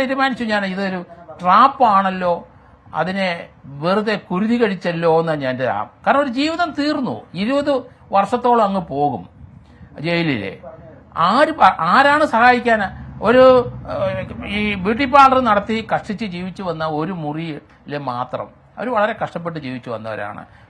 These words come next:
ഒരു ടൂ വീലറും ഉണ്ട്, കൃത്യമായിട്ട് താഴെ വെക്കും ടൂ വീലർ, അതിൻ്റെ മുകളിലത്തെ നിലയിൽ കയറി അവൻ അതിനുശേഷം വൈകിട്ട് മാത്രമേ പോകുള്ളൂ.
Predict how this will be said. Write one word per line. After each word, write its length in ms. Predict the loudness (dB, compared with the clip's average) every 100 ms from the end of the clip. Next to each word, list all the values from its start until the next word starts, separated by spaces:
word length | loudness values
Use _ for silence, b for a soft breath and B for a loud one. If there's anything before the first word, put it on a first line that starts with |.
| -4
ഒരു 120 | -4 -2
ടൂ 80 | -4 -2
വീലറും 360 | -2 -2 -4 -8
ഉണ്ട്, 180 | -10 -14 -16 b
കൃത്യമായിട്ട് 400 | -10 -4 -2 -2 2
താഴെ 220 | 4 4 0
വെക്കും 220 | -6 -8 -8
ടൂ 60 | -6
വീലർ, 220 | -4 -4 -4 -10 -16 -10
അതിൻ്റെ 200 | -8 -6 -4
മുകളിലത്തെ 360 | -4 -2 -4 -6 -6
നിലയിൽ 260 | -8 -6 -8
കയറി 240 | -8 -12 -12 -16 b b -2
അവൻ 140 | 2 2
അതിനുശേഷം 500 | 0 -2 -4 -4 -4 -4
വൈകിട്ട് 260 | -4 -6 -8
മാത്രമേ 380 | -8 -8 -12 -14 -10
പോകുള്ളൂ. 480 | -4 -4 -6 -14 -18